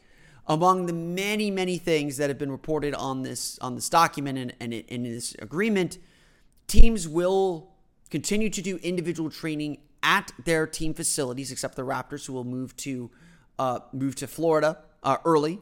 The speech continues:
not at Disney, but move to Florida early to, to complete their training at, at, um, I believe it was West Florida. I wanna, I may have to double, or at Florida Gulf Coast, excuse me. So I'll be moving to Naples, uh, to, to finish, to, to finish off this hiatus.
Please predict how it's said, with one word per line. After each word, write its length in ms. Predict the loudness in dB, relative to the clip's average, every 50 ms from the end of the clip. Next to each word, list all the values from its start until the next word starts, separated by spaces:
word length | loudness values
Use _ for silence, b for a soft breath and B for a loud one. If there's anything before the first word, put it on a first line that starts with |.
| -8 2
not 220 | 4 4 4 4 2
at 180 | 0 0 0 0
Disney, 280 | -2 -4 -4 -6 -10
but 240 | -8 -8 -12 -12 -8
move 180 | -6 -6 -6 -6
to 80 | -10
Florida 280 | -10 -6 -4 -4 -4 -4
early 320 | -6 -6 -6 -4 -6 -6
to, 180 | -6 -8 -10 -10
to 200 | -10 _ -16 -16
complete 300 | -16 -14 -12 -12 -12 -8
their 160 | -6 -6 -6
training 380 | -6 -8 -8 -8 -8 -8 -10 -10
at, 180 | -12 -12 -12
at, 140 | -14 -14 -14 -16 -20 _ _
um, 240 | -16 -16 -16 -16 -18
I 380 | -20 -20 _ _ _ _ _ _
believe 180 | -8 -8 -8 -8
it 20 |
was 160 | -10 -12 -12
West 380 | -8 -6 -6 -4 -4 -6 -10 -12
Florida. 680 | -16 -20 -20 -20 -16 -16 -16 -16 -16 -20 -20 -20 -20
I 60 | -20 -20
wanna, 220 | -20 -20 -20 -20 _ _ _ _ _ _ _ _ _ -14
I 60 | -12
may 120 | -12 -12
have 120 | -14 -16 -20
to 80 | -20
double, 200 | -20 -20 -20 -20 -6 -2
or 140 | -2 0 0
at 140 | 0 0
Florida 180 | 0 -2 -2 0
Gulf 220 | -2 -4 -6 -4
Coast, 260 | -8 -8 -8 -8 -14 -12
excuse 200 | -12 -12 -12 -12
me. 100 | -18 -20 b b b b b b
So 140 | b -4 -2
I'll 80 | 0 0
be 60 | 2
moving 240 | 0 2 0 -2 -4
to 120 | -4 -6
Naples, 540 | -4 -4 -4 -4 -4 -8 -8 -8 -8 -10 -6 -6
uh, 120 | -8 -8
to, 140 | -8 -10 -14
to 120 | -14 -16
finish, 360 | -14 -12 -12 -10 -8 -10 -10 -10
to, 180 | -10 -10 -10
to 160 | -10 -10 -12
finish 300 | -8 -8 -6 -6 -4 -4
off 220 | -4 -4 -4 -6 -10
this 200 | -8 -8 -8 -8
hiatus. 500 | -8 -6 -4 -2 -2 -2 -2 -4 -6